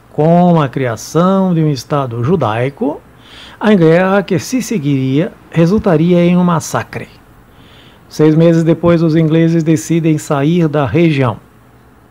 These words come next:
Israel declara a independência. Os árabes não aceitam um novo país e iniciam a Guerra Árabe-Israelense de mil novecentos e quarenta e oito,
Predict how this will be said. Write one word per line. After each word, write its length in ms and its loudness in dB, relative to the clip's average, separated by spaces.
Israel 520 2
declara 420 0
a 60 0
independência. 880 -2
Os 160 4
árabes 380 4
não 160 2
aceitam 560 -2
um 40 2
novo 240 2
país 560 -2
e 140 2
iniciam 800 0
a 140 -2
Guerra 840 2
Árabe-Israelense 1700 2
de 80 2
mil 100 2
novecentos 300 0
e 40 -4
quarenta 300 0
e 60 0
oito, 500 2